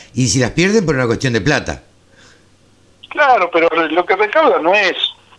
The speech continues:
Speaker 2: im-, importante en función de, eh, eh, eh, o sea, es mucho más grave el impacto de la medida en la comunidad local e internacional que, que la recuperación económica de esa medida.
Speaker 1: Claro.
Speaker 2: O sea, más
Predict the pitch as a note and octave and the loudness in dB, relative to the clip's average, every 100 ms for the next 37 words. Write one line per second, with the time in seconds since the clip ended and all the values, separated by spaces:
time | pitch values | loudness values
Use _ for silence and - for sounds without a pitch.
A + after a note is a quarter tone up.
0 | _ _ - C#3+ D3+ - D3 D3+ D3+ - | _ _ -10 -8 -8 -6 -6 -4 -4 0
1 | F3 E3+ D3 C3 C#3 E3+ D#3+ C#3+ C#3 C3 | -2 0 -4 -4 -2 0 0 2 0 0
2 | - _ _ _ - E3+ E3 F3 F#3 E3+ | -8 _ _ _ -6 -4 -2 -2 -2 0
3 | - E3+ F#3 G3+ C4 F#3 D#3 D3+ F3 E3+ | 2 2 2 -2 -2 0 0 2 4 4
4 | D#3 C#3+ C#3+ F3 F3 D#3 C#3+ C#3 D3+ E3+ | 2 -2 -4 -4 -2 -2 -2 -2 -2 0
5 | D3+ C#3+ - - _ _ - - C3+ C#3 | 2 2 -2 -10 _ _ -18 -8 -2 -2
6 | C3 C#3 C#3+ D3 D#3+ D#3 D3 C#3+ - C#3 | -2 -4 -4 0 2 4 2 0 -4 -8
7 | C3+ E3 D#3+ C#3 C#3 C#3+ C3 D3 F3 A3 | -2 0 0 -2 -2 -2 -4 0 0 0
8 | B3 _ _ _ _ _ _ - C3+ C#3 | -2 _ _ _ _ _ _ -8 0 0
9 | C3+ - C#3 C#3 C3+ C#3+ C#3+ D3 F3+ D#3 | 0 -2 -2 -2 -4 -6 -4 0 0 0
10 | C#3+ E3 D#3+ D3+ C#3 C#3 C3 E3 E3 C3 | -2 -2 -2 -4 -4 -6 -4 -2 -2 -4
11 | - - _ _ _ - B2 G2 - _ | -10 -18 _ _ _ -2 -2 -2 -6 _
12 | - - C#3 - _ _ _ F#3 | -4 -2 -2 -6 _ _ _ -4